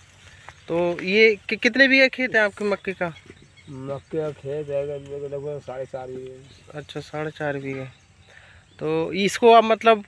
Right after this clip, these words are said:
Speaker 1: का-, कितने दिन बाद काट लोगे इसको?
Speaker 2: अब तो ये ती-, तीन चार दिन कट जाएगी।
Speaker 1: अच्छा, उसके बाद इसको मशीन के द्वारा निकाला जाएगा?
Speaker 2: हाँ, मशीन से निकाला जाएगा।
Speaker 1: अच्छा, निकालने के बाद इसका दाना बेचोगे या सीधा?
Speaker 2: दाने बेचेंगे।
Speaker 1: अच्छा, तो ये सी-, वैसे कच्चा भुट्टा ही बिक जाता है, उसमें वो ना सोचा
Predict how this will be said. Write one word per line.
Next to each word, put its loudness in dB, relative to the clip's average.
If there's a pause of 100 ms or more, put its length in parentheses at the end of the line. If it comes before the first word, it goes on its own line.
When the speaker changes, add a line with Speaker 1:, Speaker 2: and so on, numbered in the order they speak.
(120)
Speaker 1:
का-, 2
कितने -2
दिन -2
बाद 4
काट 6
लोगे 0
इसको? -6 (280)
Speaker 2:
अब -8
तो -6
ये -4
ती-, -8
तीन -12
चार -4
दिन -10
कट -10
जाएगी। -14 (200)
Speaker 1:
अच्छा, -6 (220)
उसके 0
बाद 6
इसको -2
मशीन 0
के 0
द्वारा 4
निकाला 0
जाएगा? 0
Speaker 2:
हाँ, -16
मशीन -14
से -12
निकाला -12
जाएगा। -20
Speaker 1:
अच्छा, -12 (880)
निकालने 6
के 0
बाद 6
इसका 2
दाना 6
बेचोगे 0
या 4
सीधा? 4 (440)
Speaker 2:
दाने -2
बेचेंगे। -12
Speaker 1:
अच्छा, -10
तो -2
ये 6
सी-, 0
वैसे 8
कच्चा 6
भुट्टा 4
ही 8
बिक -2
जाता 6
है, 6
उसमें 0
वो -6
ना 0
सोचा -2